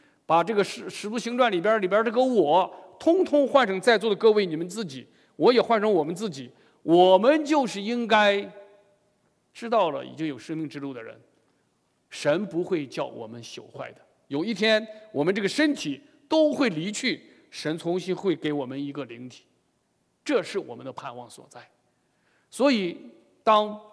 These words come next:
彼得最终向这些听众们讲：“虽然你们经历过神的恩典，然-，然而你们把他钉死了，但是他大有恩惠。”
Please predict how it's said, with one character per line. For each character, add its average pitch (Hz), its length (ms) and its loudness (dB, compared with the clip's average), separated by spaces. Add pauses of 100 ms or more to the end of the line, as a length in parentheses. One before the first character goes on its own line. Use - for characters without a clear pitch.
(200)
彼 165 240 -4
得 202 340 2 (400)
最 277 300 0
终 262 400 -4 (300)
向 254 440 0
这 262 200 -4
些 208 440 0 (220)
听 294 300 -2
众 285 120 4
们 233 200 -2
讲 151 280 -2 (960)
：“虽 320 360 -2
然 240 280 0
你 185 60 -4
们 185 180 -4
经 294 220 -6
历 269 100 0
过 226 140 -2
神 208 160 -6
的 - 120 2
恩 226 200 -6
典， 165 220 -2 (340)
然-， 156 240 -2 (480)
然 190 260 2
而 226 280 4
你 165 100 0
们 196 140 -2
把 160 100 2
他 185 80 -2
钉 240 240 0
死 - 160 -8
了， 131 220 -4 (320)
但 285 180 6
是 208 240 -2
他 208 240 2
大 269 300 6
有 180 160 2
恩 247 180 -4
惠。” 233 260 0